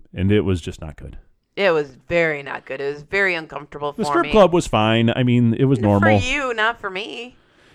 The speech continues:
Speaker 1: And what I've noticed, uh, I haven't been in one in years until recently <laughs> when we went back. Um, things have changed.
Speaker 2: Yeah.
Speaker 1: When I was younger,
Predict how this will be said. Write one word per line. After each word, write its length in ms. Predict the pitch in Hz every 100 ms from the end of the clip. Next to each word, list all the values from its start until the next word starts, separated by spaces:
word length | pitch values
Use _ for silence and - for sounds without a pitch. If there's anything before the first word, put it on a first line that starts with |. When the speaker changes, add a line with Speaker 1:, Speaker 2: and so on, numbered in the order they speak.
| -
Speaker 1:
And 180 | 175 190
what 100 | 208
I've 240 | 202 294 269
noticed, 580 | 202 170 147 175 - -
uh, 260 | 151 151 143 -
I 140 | 170
haven't 240 | 180 147
been 240 | 120 127 123
in 200 | 139 123
one 200 | 113 117
in 160 | 113 110
years 840 | 104 110 110 98 82 87 85 - - - - _ _ _ _ _ _ _ _ _
until 320 | 117 113 117
recently 540 | 92 98 95 87 139 - -
<laughs> 140 | - -
when 220 | 170 139
we 100 | 120
went 180 | 107 82
back. 320 | 90 87 - - - - -
Um, 420 | - 117 107 98 - _ _ _ _ _ _ -
things 220 | - 226
have 100 | 392
changed. 880 | - - 123 226 254 107 82 - - - - - - _ _ _ _ _
Speaker 2:
Yeah. 520 | 277 269 214 185 180 185
Speaker 1:
When 200 | 117 131
I 160 | 135 214
was 220 | 285 139
younger, 420 | 151 190 135 107